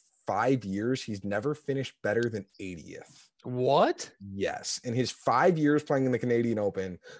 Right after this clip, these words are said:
Speaker 1: Corey Connors has never finished better than eightieth place, and he
Speaker 2: <sighs>
Speaker 1: barely made the cut that year.
Speaker 2: Wow.
Speaker 1: So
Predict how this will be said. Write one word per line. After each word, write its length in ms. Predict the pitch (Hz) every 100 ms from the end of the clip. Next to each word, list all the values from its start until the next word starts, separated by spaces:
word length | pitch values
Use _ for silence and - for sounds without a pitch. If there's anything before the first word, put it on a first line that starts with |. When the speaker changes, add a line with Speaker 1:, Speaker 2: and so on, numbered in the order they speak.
| -
Speaker 1:
Corey 360 | - 120 139
Connors 380 | 147 127 120 120
has 160 | 113 95
never 320 | 95 107 147
finished 400 | - 131 131 -
better 340 | 110 101 90 - _ -
than 100 | 104
eightieth 400 | 110 104 98 -
place, 340 | - 82 73 -
and 100 | 107
he 60 | 90
Speaker 2:
<sighs> 80 | -
Speaker 1:
barely 340 | 135 131 127 123
made 220 | 113 104
the 40 |
cut 280 | 98 95 85
that 220 | - - -
year. 280 | - 117 _ _ _ _ _
Speaker 2:
Wow. 540 | - 120 123 117 107 - -
Speaker 1:
So 720 | - - 190 156 98 80